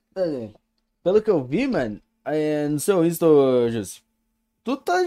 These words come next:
tu tá fazendo conteúdo de Free F-, o,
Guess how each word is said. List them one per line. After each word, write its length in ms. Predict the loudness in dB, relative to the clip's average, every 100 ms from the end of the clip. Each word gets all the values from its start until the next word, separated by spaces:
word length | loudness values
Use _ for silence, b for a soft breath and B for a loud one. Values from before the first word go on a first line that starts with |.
| -4 -14
tu 120 | -18
tá 260 | -10 -4 -2 -2 -4 -6
fazendo 400 | -4 -2 0 -2
conteúdo 320 | -4 -6 -4
de 100 | -2
Free 220 | -2 2
F-, 240 | 0 0 -10
o, 1080 | -6 -4 -6 -10 -10 -6 -4 -2 -2 -2 -4